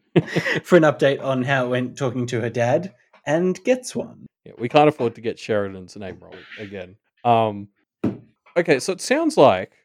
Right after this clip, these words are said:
Speaker 1: you know, based on all this, like, Avery's mum i-, is gonna be cool. Um, if it, like, my favorite thing about this is Avery's mum basically starts threatening Sheridan.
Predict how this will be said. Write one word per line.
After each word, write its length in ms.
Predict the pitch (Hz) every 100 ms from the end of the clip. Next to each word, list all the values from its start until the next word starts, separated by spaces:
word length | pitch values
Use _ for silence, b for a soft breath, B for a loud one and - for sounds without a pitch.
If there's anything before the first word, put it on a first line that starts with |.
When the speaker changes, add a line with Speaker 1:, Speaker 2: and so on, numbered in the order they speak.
| _ -
Speaker 1:
you 80 | 127
know, 140 | 104
based 340 | 110 113 -
on 80 | 113
all 120 | 104 98
this, 260 | 98 -
like, 380 | - 104 98 _ -
Avery's 460 | 131 139 139 127
mum 480 | 120 107 113 123 147 - _ _
i-, 120 | 123 123
is 160 | 123 117
gonna 220 | - 120
be 120 | 113
cool. 500 | 117 - 123 139 175 _ _ _
Um, 380 | 117 107 104 101 - _ _ -
if 120 | 117
it, 100 | -
like, 160 | 127
my 80 | -
favorite 300 | 123 135 131
thing 100 | 139
about 240 | 113 110 107
this 160 | 113
is 100 | 135
Avery's 400 | 120 120 120 107
mum 220 | 110 110
basically 420 | 107 107 - 117 113
starts 320 | - 110 -
threatening 520 | - 110 107 113 104
Sheridan. 640 | - - 101 107 123 135